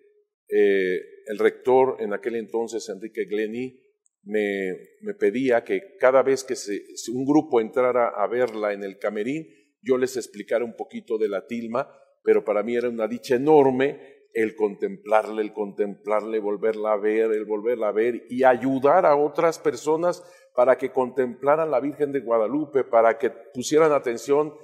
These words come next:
en tal o cual cosa. Pero ya entrando ahí yo sabía que ella tocaba el corazón de diferentes maneras,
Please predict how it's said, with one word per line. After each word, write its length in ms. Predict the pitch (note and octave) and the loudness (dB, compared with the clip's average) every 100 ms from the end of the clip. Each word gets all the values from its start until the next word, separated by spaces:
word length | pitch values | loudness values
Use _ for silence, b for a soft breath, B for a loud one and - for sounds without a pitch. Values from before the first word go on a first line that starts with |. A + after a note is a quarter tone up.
| B B - | B B -8
en 160 | B2 | -6
tal 220 | A#2 D3 D#3 | 2 2 2
o 100 | - | 4
cual 280 | C#3+ C#3 | 2 2
cosa. 500 | - E3 D3+ A#2+ F#2 - - _ _ _ | -2 -2 0 -2 -2 -8 -20 _ _ _
Pero 680 | - B2 B2 A#2+ A#2 - - | 0 2 4 2 0 -2 -4
ya 80 | E3+ | 0
entrando 560 | E3+ - D#3 C#3+ C#3+ A2+ | 0 0 2 2 2 2
ahí 280 | A2+ C3 B2 | 2 0 -2
yo 140 | B2+ | -2
sabía 520 | B2 A2+ A2 B2+ A#2 | 0 -2 0 2 0
que 320 | A2+ G#2 G2+ A2+ | 0 0 0 0
ella 240 | B2 B2 | 0 -2
tocaba 380 | A2+ G#2 A2+ B2 | -2 -2 0 0
el 100 | A2 | -2
corazón 440 | - G#2 G#2 B2 | 0 0 0 -2
de 80 | A#2+ | -4
diferentes 580 | G2+ G2 G#2+ A#2+ A#2 A2 | -6 -4 -2 -4 -6 -6
maneras, 500 | G2 G2+ B2+ C#3+ - | -6 -4 0 0 0